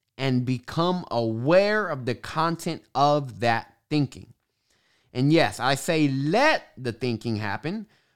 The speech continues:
because these thoughts have been repeated so much to the point where they no longer need your conscious effort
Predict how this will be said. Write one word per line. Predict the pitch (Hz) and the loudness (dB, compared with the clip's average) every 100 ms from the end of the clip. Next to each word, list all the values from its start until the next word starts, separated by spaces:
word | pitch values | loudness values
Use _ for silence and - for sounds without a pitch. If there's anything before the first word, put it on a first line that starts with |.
| _ | _
because | 147 185 170 120 | -6 0 0 0
these | 127 214 277 269 - | -2 2 2 0 0
thoughts | - 190 143 - - - _ _ _ _ | 6 8 6 0 -12 -18 _ _ _ _
have | 143 135 117 | 0 0 4
been | 143 135 | 4 4
repeated | 131 131 - - 220 123 120 156 _ _ _ - | 2 0 -2 0 2 2 0 -4 _ _ _ -14
so | - - 247 247 269 | -12 2 6 8 8
much | 247 220 226 208 - - - | 4 6 8 8 6 -4 -8
to | - - 220 | -8 -2 0
the | 165 160 | 2 0
point | - - 180 214 160 | 0 0 4 4 2
where | 160 156 | 2 2
they | 139 123 | 4 6
no | 127 131 139 165 | 6 6 6 4
longer | 180 180 143 135 135 127 139 110 | 2 0 2 4 2 0 -2 0
need | 113 120 120 117 - _ | 2 2 2 -2 -8 _
your | 117 117 123 123 120 - - | -4 2 4 4 2 -6 -14
conscious | - 110 104 - 107 - _ 92 | -6 -4 -2 -4 -6 -8 _ -10
effort | 98 - - _ | -10 -10 -20 _